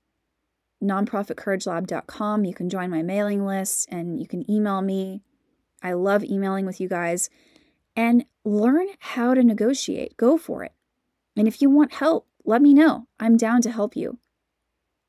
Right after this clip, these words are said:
But this is a skill that is going to serve you well in a recession. Because if you press in just a little more with people, in just a couple minutes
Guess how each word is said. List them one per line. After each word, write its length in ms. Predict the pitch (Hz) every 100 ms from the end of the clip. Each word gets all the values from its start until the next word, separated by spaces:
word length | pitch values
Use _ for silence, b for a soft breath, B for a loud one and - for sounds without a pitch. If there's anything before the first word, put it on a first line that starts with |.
| _ _ _ _
But 200 | 208 208
this 300 | 240 302 - -
is 180 | 226
a 80 | 208
skill 680 | 196 - - 202 175 98 220 _ _
that 120 | - 208
is 120 | 202
going 180 | 214 190
to 60 |
serve 460 | 185 - 208 220 226
you 200 | 190 196
well 540 | 175 175 160 107 - _ _ _ _ _ _
in 160 | 208
a 80 | 202
recession. 640 | 180 - 175 - - - 240 _ _ _ _ _ _ _ _ _
Because 400 | 214 208 202 -
if 180 | 202 -
you 200 | 208 226
press 460 | - - 233 240 262
in 240 | 262 214
just 240 | 202 196
a 60 | 196
little 360 | 190 208 233 247
more 300 | 247 269 262
with 200 | 208 -
people, 500 | 185 170 156 156 - _ _ _ _ _ _ _ _ _ _ -
in 180 | 202 202
just 380 | - 254 -
a 60 | -
couple 640 | - - - 277 - 302 277
minutes 640 | 233 269 240 - - -